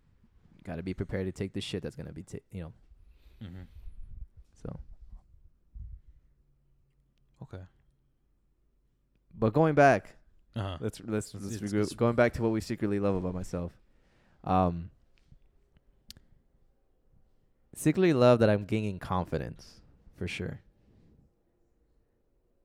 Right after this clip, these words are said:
Speaker 1: in myself. I was always just so, like, in the shadows of everybody else. They're like, "Oh, I don't know, I can't do what they're doing." But,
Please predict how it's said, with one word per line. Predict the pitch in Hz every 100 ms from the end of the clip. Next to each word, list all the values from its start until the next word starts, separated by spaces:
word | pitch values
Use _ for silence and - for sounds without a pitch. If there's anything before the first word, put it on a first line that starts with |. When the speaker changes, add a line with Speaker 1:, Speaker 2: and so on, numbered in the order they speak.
| _ _ _ _ _ _ _
Speaker 1:
in | 101
myself. | 92 82 - 80 -
I | 95
was | 104
always | 113 107 98
just | 92 90 -
so, | 90 87
like, | 85 76 - - _ _ _ _ _ _ _ _ - - - - -
in | 104
the | 95
shadows | - 90 85 85 87
of | 85
everybody | 87 85 87 85
else. | 85 85 -
They're | 90
like, | 92
"Oh, | 98
I | 104
don't | 101
know, |
I | 95
can't | - 92
do | 85
what | 78
they're | -
doing." | 90 85 90 - _ _ _ _ _ _ _ _ _ _ _ _ _ _ _ _ -
But, | 92 85